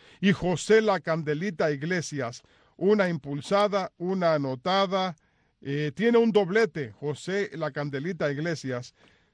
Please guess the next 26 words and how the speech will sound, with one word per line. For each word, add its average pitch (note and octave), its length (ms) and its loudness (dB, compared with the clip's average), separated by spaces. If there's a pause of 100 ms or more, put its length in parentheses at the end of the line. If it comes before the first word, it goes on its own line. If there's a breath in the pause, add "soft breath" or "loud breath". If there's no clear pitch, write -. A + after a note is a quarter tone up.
con E3+ 200 0
su D#3+ 180 -2
tercer E3 520 0
doblete F3+ 540 0
de D#3+ 120 0
la C#3+ 160 0
temporada, D3+ 880 0
impulsó, F#3 800 0
anotó, F3+ 720 0
y D#3 100 -6
los D3 300 -2
Rojos E3 500 -2
de C3 160 -4
Cincinnati, C#3+ 840 -4 (320 soft breath)
por G3+ 200 2
ahora, D3 460 2 (240 soft breath)
derrotando D#3+ 580 -2
a C3+ 40 -2
los B2 200 -8
Mets, F3 320 -2
pero A#2+ 160 -4
es D#3+ 80 -4
temprano, E3+ 500 -2 (320 soft breath)
cuatro E3+ 360 -2
por C3+ 180 -6
cero C#3+ 380 -2